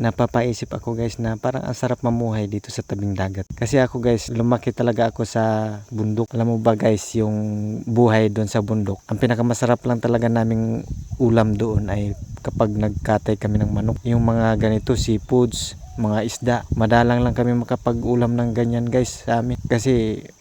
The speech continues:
alam mo naman, ang buhay sa bundok, pag wala kang malaki-, malaking lupain at saka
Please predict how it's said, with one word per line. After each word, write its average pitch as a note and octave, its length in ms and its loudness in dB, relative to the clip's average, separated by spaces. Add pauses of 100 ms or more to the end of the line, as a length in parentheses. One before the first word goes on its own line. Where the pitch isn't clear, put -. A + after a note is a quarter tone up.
(300)
alam A2+ 160 0
mo A2+ 80 2
naman, B2 320 2
ang A2 160 0
buhay A#2 240 4
sa A#2+ 80 -2
bundok, A#2+ 400 0 (320)
pag A2 320 0 (320)
wala A2+ 240 2
kang A#2 160 -2
malaki-, A#2 560 0
malaking A2+ 400 2
lupain A#2 480 0
at G#2+ 80 -2
saka A2+ 400 0